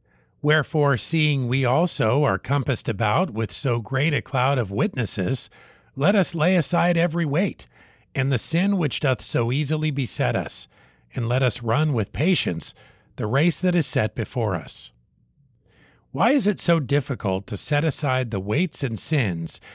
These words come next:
that hinder us or steer us toward the wrong path? We can identify with this verse in the knowledge that habits and sins always weigh us down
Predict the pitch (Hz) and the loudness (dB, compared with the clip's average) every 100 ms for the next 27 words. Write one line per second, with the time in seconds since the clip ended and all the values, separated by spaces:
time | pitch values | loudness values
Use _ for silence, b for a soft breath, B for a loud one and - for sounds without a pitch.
0 | B B 117 98 180 247 196 113 85 - | B B -4 0 2 4 4 2 0 -4
1 | - b b b b 139 - - 175 175 | -8 b b b b 0 0 0 2 4
2 | 147 - 135 127 117 104 98 98 101 - | 2 0 -2 0 0 0 0 0 -2 -2
3 | 156 107 - - - _ b b b b | 0 -2 -6 -20 -20 _ b b b b
4 | b 143 190 220 160 101 117 165 - 101 | b -2 0 2 2 0 0 0 0 -2
5 | 90 82 87 - 110 - 98 127 - - | -4 -4 -6 -2 -2 -2 -2 -2 -4 -8
6 | - B B B 131 127 123 143 175 165 | -12 B B B 0 0 0 0 0 -2
7 | 104 101 - 131 170 208 170 165 139 - | -2 -4 -2 -2 0 -2 -2 -4 -2 0
8 | 180 143 85 82 87 - B B B - | 2 2 0 -4 -6 -10 B B B 0
9 | 170 226 196 160 110 107 139 123 - - | 2 4 4 0 0 2 4 2 0 -2
10 | 131 92 80 | 0 0 -2